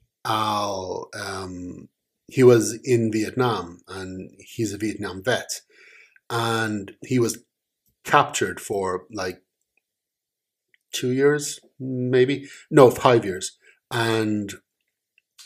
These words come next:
the reason he's like this,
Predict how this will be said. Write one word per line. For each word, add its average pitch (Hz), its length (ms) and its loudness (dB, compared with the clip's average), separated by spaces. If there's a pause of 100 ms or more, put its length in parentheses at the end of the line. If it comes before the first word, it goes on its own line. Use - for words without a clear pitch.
(480)
the 120 160 4
reason 151 440 4
he's 123 260 4
like 113 520 4 (180)
this, 101 200 -4